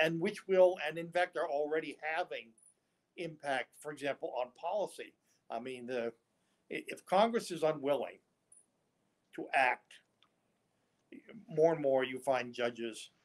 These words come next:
either forced to or eager to, in effect, uh, step into their place and become at least adjunct policymakers.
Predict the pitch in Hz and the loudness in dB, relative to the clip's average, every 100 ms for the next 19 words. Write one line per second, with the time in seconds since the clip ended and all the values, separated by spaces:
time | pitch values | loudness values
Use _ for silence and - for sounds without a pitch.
0 | _ _ _ _ _ _ - 131 113 - | _ _ _ _ _ _ -10 -6 -6 0
1 | 165 165 - - 139 135 135 - 107 107 | 2 2 -2 -8 -4 -4 -4 -6 -6 -6
2 | 110 156 160 135 123 127 117 110 _ _ | -6 -6 -2 -2 -2 -2 -2 -4 _ _
3 | _ _ - 120 120 139 123 - - 107 | _ _ -4 -4 -2 2 2 0 -4 -4
4 | 101 _ _ _ _ - - 151 151 156 | -4 _ _ _ _ -20 0 0 0 -2
5 | 120 110 98 131 104 104 - - _ _ | -2 -4 -4 -2 -2 -4 -12 -14 _ _
6 | _ _ _ _ - 120 110 113 110 110 | _ _ _ _ -6 -2 -2 -4 -8 -20
7 | _ 123 - 143 123 120 117 _ _ _ | _ -16 -8 -4 -2 -4 -10 _ _ _
8 | _ _ _ - 139 139 127 - 156 135 | _ _ _ -10 -8 -8 -10 -2 2 2
9 | 135 135 135 - - - 131 131 - 123 | 2 -2 -2 -8 -8 0 0 -2 -8 -10
10 | 107 104 110 113 - | -10 -10 -14 -16 -18